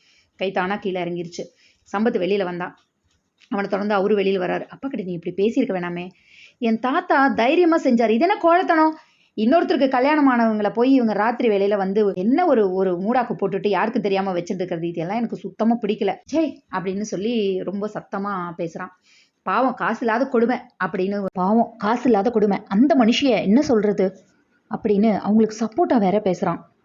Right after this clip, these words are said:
"உங்க அம்மாவுக்கு அவர் துரோகம் பண்றாரே, இது தப்பில்லையா?"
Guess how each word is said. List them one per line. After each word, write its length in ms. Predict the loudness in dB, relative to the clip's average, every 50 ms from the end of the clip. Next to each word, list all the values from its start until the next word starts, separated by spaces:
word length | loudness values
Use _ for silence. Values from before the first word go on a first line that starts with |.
| _ _ _ _ _ _ _
"உங்க 180 | -4 -2 0
அம்மாவுக்கு 360 | 2 2 4 4 2 2 0
அவர் 160 | 0 -2 -2 -4
துரோகம் 400 | -2 0 0 0 2 2 2 0
பண்றாரே, 460 | 0 -2 -2 -2 -2 -2 -2 -4 -4 -8 _ _
இது 340 | -4 -4 -2 -2 -4 -6 -8 _ -8
தப்பில்லையா?" 640 | -6 -2 2 2 4 4 4 4 4 2 0 -2